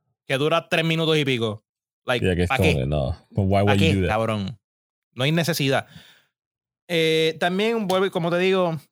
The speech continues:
Speaker 1: par de otros detallitos en cuestión del resto del disco. Uno que otra bobería, que en la realidad como que son más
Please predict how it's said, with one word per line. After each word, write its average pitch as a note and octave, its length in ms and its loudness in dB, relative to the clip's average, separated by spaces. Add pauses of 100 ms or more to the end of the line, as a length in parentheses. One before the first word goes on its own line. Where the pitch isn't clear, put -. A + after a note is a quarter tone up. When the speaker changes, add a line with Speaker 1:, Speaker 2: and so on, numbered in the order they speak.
(160)
Speaker 1:
par E3 140 0
de G3 60 0
otros G#3 200 0
detallitos F3 680 0
en D3 120 -2
cuestión C#3+ 420 -2
del D#3+ 180 0
resto D#3 260 -4
del D3 160 0
disco. C3 1000 0
Uno F3+ 220 0
que G3+ 60 0
otra F#3+ 360 0 (180)
bobería, D3 800 0
que C3 100 -6
en B2+ 140 -6
la B2+ 100 -2
realidad B2+ 480 0
como D3+ 240 -4
que A#2+ 280 -2 (300)
son C#3 220 -2
más D#3+ 220 2